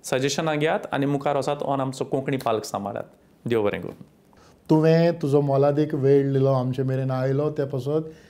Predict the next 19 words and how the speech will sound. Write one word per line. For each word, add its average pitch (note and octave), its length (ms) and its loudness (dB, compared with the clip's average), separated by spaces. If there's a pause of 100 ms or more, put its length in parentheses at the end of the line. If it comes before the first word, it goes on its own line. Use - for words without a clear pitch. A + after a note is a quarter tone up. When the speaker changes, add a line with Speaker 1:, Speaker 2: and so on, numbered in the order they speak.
(460)
Speaker 2:
खेरीतपणी G3+ 640 6
प्रुडंट G3 440 4
मिडियाच्या F#3 380 2
नांवान F3 360 0
काळजाचे D3+ 500 0
कलायतान D#3+ 680 2
चड D3+ 300 2
आनीक D3+ 220 -4
चड C3 300 -4
देव A#2 140 -6
बरें A2 260 -10
करूं. G#2+ 220 -14 (220)
Speaker 1:
आनी C#3 140 0
म्हाकाय D3+ 360 2
तुमी F3 300 0
हांगासर D3 340 0
आपयलो C#3+ 560 2 (920)
आनीक, C#3+ 440 2
अ, C3+ 420 4